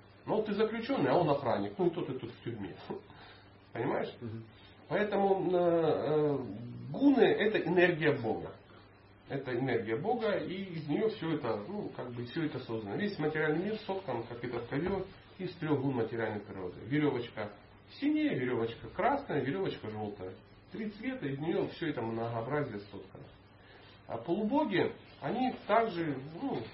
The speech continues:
Speaker 1: под влиянием, они просто выполняют свою функцию, они просто могущественней значительно.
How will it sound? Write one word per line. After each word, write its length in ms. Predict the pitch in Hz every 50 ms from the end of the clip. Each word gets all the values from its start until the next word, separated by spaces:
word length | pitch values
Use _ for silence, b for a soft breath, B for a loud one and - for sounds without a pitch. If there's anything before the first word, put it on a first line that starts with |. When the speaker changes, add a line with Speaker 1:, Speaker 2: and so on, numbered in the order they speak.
| - - - - -
Speaker 1:
под 180 | 175 170 151 135
влиянием, 440 | 143 139 127 123 117 110 113 - -
они 120 | - -
просто 260 | - - - - - 135
выполняют 480 | 131 131 - 135 135 135 127 123 123
свою 200 | - 143 143 147
функцию, 440 | - - 233 240 220 208 - 139 139
они 120 | 277 294 294
просто 260 | 277 269 240 - -
могущественней 1160 | 147 151 151 139 139 139 - - - - - - 117 135 147 135 127 123 160 202 226 233 240 - - - - 117
значительно. 1000 | 104 104 120 123 120 120 - 165 190 202 - - 147 143 139 127 110 101 90